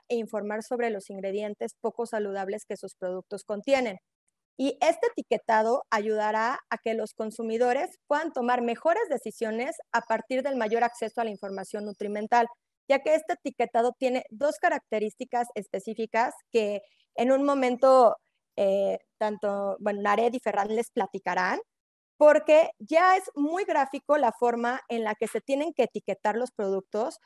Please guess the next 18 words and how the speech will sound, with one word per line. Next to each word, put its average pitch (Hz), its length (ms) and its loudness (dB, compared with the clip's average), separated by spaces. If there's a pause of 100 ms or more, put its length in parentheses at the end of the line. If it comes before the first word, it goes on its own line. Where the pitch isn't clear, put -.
(160)
para 240 220 6
que 254 160 -2
cuando 262 260 2
tú 349 200 -2
llegues 311 360 -2
a 262 80 0
los 220 180 -4
lineales 214 540 -4
en 208 100 -6
los 190 120 -8
supermercados, 196 880 -2
retailers, 196 640 -4
etcétera, 226 460 -2 (360)
puedas 294 300 6
identificar 240 640 0
si 247 80 -2
estos 233 320 -2
tienen 240 400 0